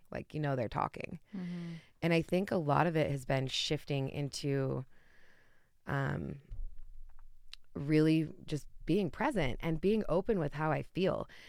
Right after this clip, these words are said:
Speaker 1: And I stopped surrounding myself with people that didn't want to hear me. That doesn't mean they don't like me. That doesn't mean I don't like them. It just is right now I need to be heard in this way 'cause I'm going through a lot.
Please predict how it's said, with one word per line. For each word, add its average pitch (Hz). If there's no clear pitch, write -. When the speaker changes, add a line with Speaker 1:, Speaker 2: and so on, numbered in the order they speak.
Speaker 1:
And 170
I 170
stopped -
surrounding 165
myself 165
with 156
people 160
that 143
didn't 156
want 139
to 147
hear 139
me. 220
That 190
doesn't 233
mean 208
they 202
don't 185
like 190
me. 185
That -
doesn't 160
mean 185
I 180
don't 180
like 156
them. 180
It -
just 185
is 156
right 160
now 156
I 151
need 151
to 147
be 143
heard 175
in 151
this 143
way 175
'cause 143
I'm 139
going 156
through 143
a -
lot. 143